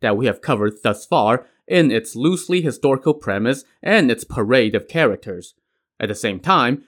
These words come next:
it starts to move us into that supernatural fantasy realm which something like Journey to the West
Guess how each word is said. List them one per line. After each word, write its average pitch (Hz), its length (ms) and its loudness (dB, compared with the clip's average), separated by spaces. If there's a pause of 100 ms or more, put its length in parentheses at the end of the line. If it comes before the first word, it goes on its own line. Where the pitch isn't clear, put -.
it 131 120 -4
starts 220 320 2
to 147 100 0
move 147 280 4
us 107 220 2
into 151 200 -2
that 101 120 0
supernatural 117 840 -2
fantasy 143 400 -2
realm 120 460 2 (180)
which 190 300 0
something 214 340 0
like 104 280 -4
Journey 113 320 0
to 123 60 -4
the 104 100 2
West 110 360 0